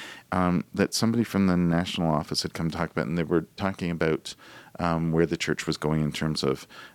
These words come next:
uh, training of ministers and, like, education of ministers. And, and, uh,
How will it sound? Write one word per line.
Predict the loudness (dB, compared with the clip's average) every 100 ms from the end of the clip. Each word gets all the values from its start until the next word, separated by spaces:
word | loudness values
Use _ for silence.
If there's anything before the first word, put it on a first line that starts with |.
| -6
uh, | -4 -2
training | 0 2 2
of | -2 0
ministers | 0 0 -2 -2 -2
and, | -2 -4 -2
like, | 0
education | -2 -2 -4 -4 -2 -2
of | -4
ministers. | -4 -6 -6 -8 -8
And, | -10 _ _ _ _ _ _ _ _ _ _ -2
and, | 2 2 0 -4 -16 -16 -16 -18 -16 -16 -2
uh, | 0 0